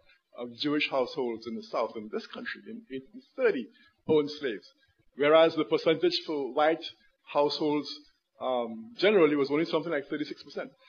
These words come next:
So the Jews were approximately twice as likely as non-Jews, as, as the white population, to own slaves in this country, in the South, in eighteen thirty. So again, we're talking here about, you know, proportions rather than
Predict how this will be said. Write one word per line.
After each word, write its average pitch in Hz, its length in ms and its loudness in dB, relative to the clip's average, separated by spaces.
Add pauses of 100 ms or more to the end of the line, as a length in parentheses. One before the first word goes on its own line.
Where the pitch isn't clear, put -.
(200)
So - 120 -4
the 151 120 2
Jews 196 400 2
were 165 260 4
approximately 175 680 -2 (280)
twice 202 240 2
as 151 100 -4
likely 180 380 2 (480)
as 127 260 0
non-Jews, 151 720 4 (160)
as, 110 140 -6
as 113 80 -4
the 123 60 -2
white 185 240 4
population, 117 560 -6 (480)
to 175 120 0
own 170 220 4
slaves - 580 -8
in 143 100 -6
this 185 120 2
country, 160 360 -8
in 131 60 -4
the 131 60 -6
South, 170 300 -6 (160)
in 131 80 0
eighteen 139 280 -2
thirty. 170 220 -2 (1500)
So 180 200 6
again, 165 280 6
we're 143 60 -2
talking 175 300 -4
here 170 180 -2
about, 131 360 -2 (760)
you - 80 -10
know, 135 140 -8 (280)
proportions 170 640 2
rather 156 240 4
than 139 160 0